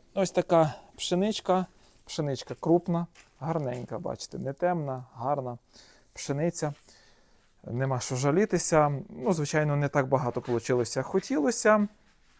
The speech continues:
Ну, врожайність десь приблизно склала, е, у нас, е,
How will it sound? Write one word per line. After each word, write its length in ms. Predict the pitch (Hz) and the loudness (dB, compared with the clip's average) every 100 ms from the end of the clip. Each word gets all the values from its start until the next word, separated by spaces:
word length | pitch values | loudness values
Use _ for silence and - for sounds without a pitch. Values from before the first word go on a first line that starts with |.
| _ _ _ _ _ - - | _ _ _ _ _ -8 -6
Ну, 180 | 127 151 | -4 -2
врожайність 680 | 120 127 123 165 175 127 113 | 0 0 6 6 6 2 0
десь 200 | 123 117 | 0 0
приблизно 640 | - 117 117 135 151 120 | 0 -2 2 2 2 -2
склала, 560 | 104 - 120 131 113 107 - - _ _ _ - | -8 0 2 4 2 -2 -10 -20 _ _ _ -6
е, 200 | 113 110 | -2 0
у 200 | 123 117 | 0 0
нас, 520 | 127 139 139 - - - | 2 2 0 -6 -10 -12
е, 260 | 127 123 | -8 -8